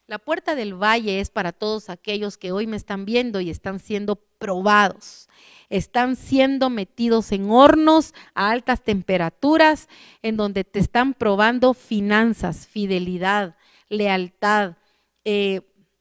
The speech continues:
muchas cosas te están probando de carácter, de formación, te están probando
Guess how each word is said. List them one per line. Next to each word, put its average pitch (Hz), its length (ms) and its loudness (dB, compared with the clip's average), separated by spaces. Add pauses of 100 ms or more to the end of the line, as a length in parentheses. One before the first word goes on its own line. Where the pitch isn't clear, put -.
(520)
muchas 320 580 0
cosas 311 480 0
te 214 80 -6
están 220 300 -4
probando 226 480 -4
de 208 120 -10
carácter, 247 760 -2 (240)
de 208 120 -2
formación, 208 840 -4 (400)
te - 80 -8
están 277 260 -2
probando 294 640 -2